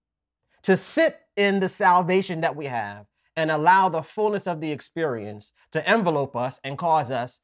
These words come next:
to move into that space and give that off to other people.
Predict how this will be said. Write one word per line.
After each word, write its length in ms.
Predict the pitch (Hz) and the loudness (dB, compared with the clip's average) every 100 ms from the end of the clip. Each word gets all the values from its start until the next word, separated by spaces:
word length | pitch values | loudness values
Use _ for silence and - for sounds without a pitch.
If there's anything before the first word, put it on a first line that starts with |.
| _ - | _ -10
to 340 | 143 131 123 _ - | -6 -4 -6 _ -8
move 380 | 139 175 180 175 | 2 6 6 4
into 360 | 175 170 - | 0 -2 -4
that 240 | 139 131 - | -4 -4 -6
space 460 | - 110 110 117 _ | -12 -10 -8 -12 _
and 240 | 139 139 127 | -8 -6 2
give 200 | 170 151 | 2 4
that 160 | 147 | 2
off 220 | 143 135 - | 4 2 0
to 100 | 131 | -10
other 140 | 110 | -10
people. 400 | - 117 - | -10 -12 -14